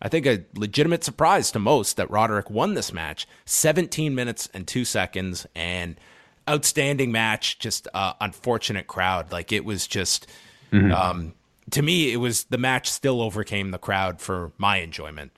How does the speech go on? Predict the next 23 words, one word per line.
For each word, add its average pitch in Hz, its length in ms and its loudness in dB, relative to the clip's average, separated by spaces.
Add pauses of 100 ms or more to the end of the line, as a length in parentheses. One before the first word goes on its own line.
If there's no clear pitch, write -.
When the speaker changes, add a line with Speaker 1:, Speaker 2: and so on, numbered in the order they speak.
(100)
Speaker 1:
Um, 80 400 -8
it's - 240 -4
just - 180 -4
unfortunate 98 640 -2
that 80 300 -4
it 92 160 -6
was, - 320 -4 (580)
like, - 180 -2
you 117 60 -4
could 113 180 -6
not 110 320 0
have 110 140 -6
had 98 220 0
a 98 40 -4
more 92 220 -6
polar 139 560 0
opposite 104 640 -4 (240)
of 92 360 -2 (360)
in-ring 143 720 2
match 110 580 -2
versus 101 480 -6
crowd 90 340 -4
reaction. - 480 -8